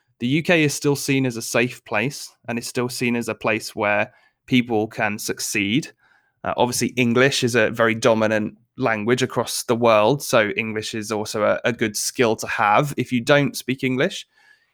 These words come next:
You know, so th-, when you're looking at places to be, if you can learn English, that's a skill that's gonna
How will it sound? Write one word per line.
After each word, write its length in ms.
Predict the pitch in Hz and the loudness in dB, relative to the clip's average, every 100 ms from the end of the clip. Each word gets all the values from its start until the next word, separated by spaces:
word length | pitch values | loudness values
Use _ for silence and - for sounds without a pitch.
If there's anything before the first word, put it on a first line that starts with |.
| _ - | _ -6
You 100 | 120 | -6
know, 40 | |
so 100 | - | -6
th-, 160 | - - | -10 -6
when 160 | 120 117 | 0 2
you're 240 | 110 110 - | 2 0 -2
looking 280 | 123 120 - | 0 2 2
at 100 | 107 | 0
places 280 | 117 107 - | 2 0 -2
to 120 | 117 | -4
be, 260 | 107 117 147 | 2 4 4
if 120 | 139 | 2
you 160 | 113 101 | -2 -4
can 280 | - 104 | -8 -2
learn 280 | 113 123 139 | 4 6 6
English, 380 | 110 110 117 - | 2 0 -4 -4
that's 260 | 92 - 107 | -8 -8 -8
a 80 | |
skill 360 | 107 - 113 90 | -8 -4 -2 -2
that's 160 | - - | -2 -4
gonna 260 | 104 101 | -4 -4